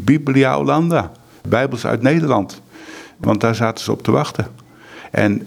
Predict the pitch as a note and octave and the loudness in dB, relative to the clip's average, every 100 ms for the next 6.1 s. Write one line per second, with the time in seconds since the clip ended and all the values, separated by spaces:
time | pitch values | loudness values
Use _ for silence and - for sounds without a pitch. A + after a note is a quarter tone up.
0 | - - F#2 G2 G2+ G2+ G2 F#2+ F#2 - | -4 -2 0 2 4 4 4 4 2 -4
1 | - - G2 G2+ G2+ G2 G2 G2 G2 B2+ | -4 0 0 0 -2 -2 0 0 4 4
2 | B2+ G2+ G#2 G2 F#2+ F2 F#2+ E2+ - - | 4 0 0 0 0 2 2 2 -4 -12
3 | - - F#2 - A2 G2+ F#2+ A#2 A#2 - | -12 -2 -2 2 2 2 0 0 0 0
4 | G2+ G2 A2 G#2 A#2 D3 C3 G2 F#2 F#2 | 2 4 4 4 2 0 -2 2 4 4
5 | G2+ B2 B2 - A#2+ A2+ A#2 A2+ C#3 - | 2 0 -6 -2 -2 0 2 2 0 -6